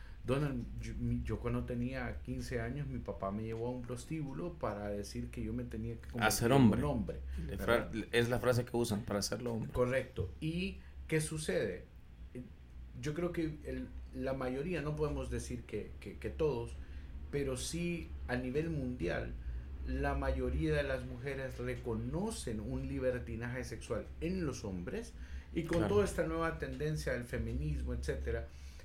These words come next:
Speaker 1: yo le digo a la gente, es que el libertinaje sexual no debería existir en ninguno de los dos géneros. Sin embargo, sin embargo, para el hombre es socialmente aceptable,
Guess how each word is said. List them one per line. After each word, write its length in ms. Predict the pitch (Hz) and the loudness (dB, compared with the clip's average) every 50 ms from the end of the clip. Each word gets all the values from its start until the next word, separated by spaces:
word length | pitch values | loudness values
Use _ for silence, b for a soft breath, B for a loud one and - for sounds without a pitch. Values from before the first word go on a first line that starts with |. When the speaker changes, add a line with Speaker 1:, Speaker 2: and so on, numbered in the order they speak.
| B B - | B B -4
Speaker 1:
yo 120 | 117 135 | -2 0
le 100 | 143 156 | 2 4
digo 160 | 165 170 165 | 4 6 6
a 40 | 156 | 6
la 120 | 139 135 127 | 4 4 2
gente, 340 | 123 160 160 151 - 107 | 2 0 0 0 0 0
es 140 | 107 104 - | 0 -2 -2
que 100 | - 139 | -4 -6
el 60 | 131 | -6
libertinaje 640 | 131 135 127 123 113 - - 98 98 104 101 113 120 | -4 -2 -2 -2 -2 -2 -6 -6 -6 -4 -4 -4 -6
sexual 400 | 120 - 113 - - 120 113 117 | -6 -6 -8 -4 -4 -4 -4 -4
no 80 | 117 110 | -4 -2
debería 360 | 113 113 113 117 117 117 117 | -2 0 0 -2 -2 -2 -4
existir 520 | 117 117 - - 104 - - - 127 123 | -4 -6 -6 -8 -8 -8 -6 -6 -4 -2
en 160 | 127 120 117 107 | -2 -2 -2 -2
ninguno 480 | 101 92 90 90 110 123 131 127 123 | -2 -2 -4 -4 -4 -4 -4 -2 -2
de 100 | 117 104 | -2 -2
los 180 | 95 92 90 - | -4 -4 -6 -4
dos 200 | - 104 101 - | -4 -4 -4 -2
géneros. 560 | - 165 170 170 143 - 78 73 - - - - - B B B B B B B B | 0 -2 0 0 -2 -6 -8 -8 -8 -8 -8 -8 -8 B B B B B B B B
Sin 380 | B - - - 160 165 151 131 | B -10 -6 -2 0 0 0 0
embargo, 720 | 123 120 117 120 139 170 202 208 160 110 101 104 127 - - - - | 0 -2 -2 -2 0 0 0 0 -2 -2 -4 -4 -6 -6 -12 -16 -14
sin 220 | - - 110 110 110 | -10 -8 -6 -4 -4
embargo, 520 | 107 110 127 151 151 - - - - - - - - - | -4 -2 0 0 0 0 -2 -4 -6 -6 -8 -10 -6 -2
para 280 | 120 113 107 104 107 | -2 0 0 0 0
el 160 | 107 110 117 | 0 0 0
hombre 420 | 147 175 180 175 143 120 104 104 101 | 0 2 2 2 0 0 0 -2 -2
es 80 | 101 - | -2 -4
socialmente 760 | - 117 113 - - 123 120 120 123 127 123 123 120 - 127 | -4 -4 -4 -4 -4 -4 -2 -2 -2 -2 -2 -4 -4 -4 -6
aceptable, 640 | 123 - 131 - - - 156 147 139 127 131 135 | -4 -4 -6 -6 -4 0 2 2 2 0 -2 -8